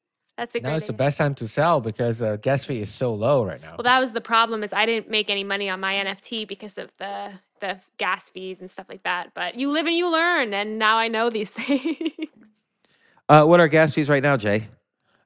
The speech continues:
Speaker 2: Uh, I think it's about fifty, the last I checked, it's about fifty gui. So, like, if you do uh, transactions on, um, any swap or whatever, it's probably, like, twenty, thirty dollars.
Speaker 3: All right. So how's everything else going?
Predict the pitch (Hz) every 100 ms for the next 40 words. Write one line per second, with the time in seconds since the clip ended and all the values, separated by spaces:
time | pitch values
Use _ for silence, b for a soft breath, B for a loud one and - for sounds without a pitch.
0 | - 131 131 131 139 151 208 160 123 123
1 | 113 135 - _ 113 123 147 117 - 131
2 | 123 104 104 104 104 113 - 120 110 107
3 | 156 160 - 107 107 - 127 123 110 101
4 | 123 117 120 - _ 113 104 - 107 123
5 | 127 143 123 104 101 98 95 98 90 95
6 | - B B B B B B 131 123 107
7 | 123 123 101 95 104 120 104 95 92 104
8 | - - 104 104 101 92 92 _ - 113
9 | 104 104 101 104 104 104 127 - _ _
10 | _ - 175 165 170 156 151 160 170 160
11 | 160 175 - 117 98